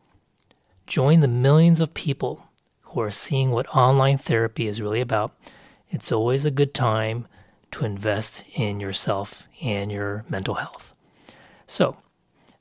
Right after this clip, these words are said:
I have a special offer for our Psychology Concepts Explained listeners. You can get ten percent off your first month of professional therapy at betterhelp dot com slash psych explained.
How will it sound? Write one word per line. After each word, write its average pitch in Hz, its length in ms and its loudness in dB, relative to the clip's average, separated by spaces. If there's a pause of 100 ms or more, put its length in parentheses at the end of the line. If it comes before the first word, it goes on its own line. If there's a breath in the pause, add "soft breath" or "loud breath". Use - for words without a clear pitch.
I - 60 -2
have 101 100 -2
a 95 40 -4
special - 360 -2
offer 127 540 0
for 104 380 -4
our 104 40 -4
Psychology 113 640 0
Concepts 117 640 -4
Explained 113 460 -4
listeners. 143 500 2
You 120 60 0
can 110 100 0
get 117 200 -4
ten 165 240 4
percent 151 360 0
off 117 300 2
your 107 80 -4
first 143 500 -2
month 117 500 -2 (440 loud breath)
of 120 320 0
professional 165 480 2
therapy 110 560 -4 (460 loud breath)
at 123 300 0 (240)
betterhelp 117 680 0
dot 107 220 -2
com 107 400 -4 (140)
slash - 640 -4 (400 soft breath)
psych - 720 -4
explained. 113 880 -4